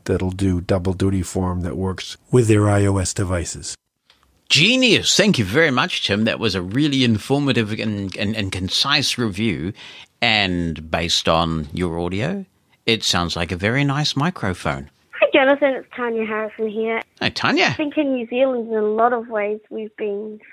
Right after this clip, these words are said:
Speaker 3: fairly fortunate that we haven't been through horrific crises in our time until now. Whereas other countries went through things like nine one one.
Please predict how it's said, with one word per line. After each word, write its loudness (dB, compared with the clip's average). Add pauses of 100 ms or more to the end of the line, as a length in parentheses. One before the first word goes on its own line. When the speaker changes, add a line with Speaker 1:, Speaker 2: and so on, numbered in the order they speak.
Speaker 3:
fairly -2 (120)
fortunate -6 (720)
that 4
we 2
haven't 0 (500)
been 0
through -4
horrific -2 (500)
crises 2
in -4
our -2
time 0 (640)
until -4
now. 2
Whereas -4
other -2
countries -6
went -2
through -6
things 2
like 2 (420)
nine 4
one 0
one. -2